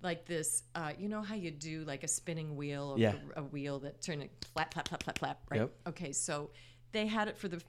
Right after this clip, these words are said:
Speaker 1: Spamalot props, so she turned into Wheel of Christgiving. We have Christmas and Thanksgiving all at once.
Speaker 2: Okay.
Speaker 1: And so she spins it, and it has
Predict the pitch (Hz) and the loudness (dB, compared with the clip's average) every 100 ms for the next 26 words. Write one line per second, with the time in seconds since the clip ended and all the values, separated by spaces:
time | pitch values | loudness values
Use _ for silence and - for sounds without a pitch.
0 | - - 220 240 226 143 - - - 269 | -10 -2 2 4 4 4 2 -4 0 4
1 | 269 - - 175 - 247 254 - 190 170 | 4 6 2 4 0 -2 -2 0 2 2
2 | 165 156 160 160 - - - 151 175 196 | 0 0 0 -2 -6 -18 -8 0 4 4
3 | 208 - - 156 160 156 - - - 185 | 2 -2 -2 2 2 0 -6 -10 -4 0
4 | - 165 165 151 131 135 151 131 - 190 | 2 2 0 0 0 0 0 0 0 0
5 | - 165 143 156 143 - 151 139 135 131 | 2 0 0 0 -2 0 -2 -2 -2 -2
6 | 131 143 135 - - - - - 120 - | -2 -2 -2 -4 -6 -8 -12 -6 -2 0
7 | 180 175 - 165 170 - 156 - - 254 | 2 2 2 2 2 0 4 4 4 0
8 | 262 175 - 165 160 170 156 | 0 0 -2 -2 0 0 0